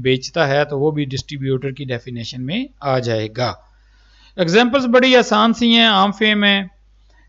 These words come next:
कि पेप्सी होगी, नेस्ले, ओमोर और इस तरह की बहुत सी प्रोडक्ट्स हैं, उनके डिस्ट्रीब्यूटर्स होते हैं। मसलन जी इस्लामाबाद के एरिया में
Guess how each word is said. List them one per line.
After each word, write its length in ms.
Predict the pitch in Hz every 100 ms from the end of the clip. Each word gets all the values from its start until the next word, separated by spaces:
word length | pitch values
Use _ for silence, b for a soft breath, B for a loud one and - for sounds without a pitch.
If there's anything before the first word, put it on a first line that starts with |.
| -
कि 120 | 208
पेप्सी 480 | 208 208 202 - 220
होगी, 380 | 202 196 202 202
नेस्ले, 640 | 180 160 160 165 190 190 180
ओमोर 720 | 180 185 180 185 180 180 196
और 160 | 220
इस 140 | 208 208
तरह 120 | 196
की 140 | 190 185
बहुत 240 | 180 185
सी 80 | 185
प्रोडक्ट्स 460 | 175 160 160 156 180
हैं, 60 |
उनके 180 | 165 160
डिस्ट्रीब्यूटर्स 640 | 151 147 160 147 147 160 151
होते 260 | 139 143
हैं। 160 | 151 151
मसलन 380 | 147 147 151 151
जी 140 | 151
इस्लामाबाद 560 | 143 147 151 151 151 147
के 140 | 151 143
एरिया 240 | 139 151
में 200 | 147 143